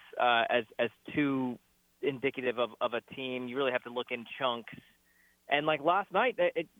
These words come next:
they, they had a fairly complete game. I mean, it wasn't perfect, but, but in terms of, I mean, all of the analytics, shots, expected goals, shot attempts, hits,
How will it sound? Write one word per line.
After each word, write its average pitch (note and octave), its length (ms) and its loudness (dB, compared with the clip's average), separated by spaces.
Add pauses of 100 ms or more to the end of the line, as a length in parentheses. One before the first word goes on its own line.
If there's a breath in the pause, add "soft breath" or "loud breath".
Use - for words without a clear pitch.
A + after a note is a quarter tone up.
(340)
they, E3+ 280 2 (240)
they E3 160 2
had D#3+ 420 4 (420)
a E3 100 4 (200)
fairly A3+ 360 2
complete F3+ 500 -2
game. E3+ 300 0
I C3+ 60 0
mean, C#3+ 160 -2
it D3 100 -2
wasn't E3 320 0
perfect, D#3 680 -2
but, B2+ 260 4 (840)
but E3 140 4
in E3 80 -8
terms G3+ 220 0
of, F#3 140 2
I C#3+ 40 -6
mean, D3+ 180 -4 (160)
all G3 300 4
of F#3 100 -2
the F3 100 2
analytics, E3 440 2 (400)
shots, D#3 320 2 (560)
expected D#3 540 -2
goals, C#3+ 520 2 (560)
shot D#3 200 4
attempts, D3 540 -2 (680)
hits, - 400 2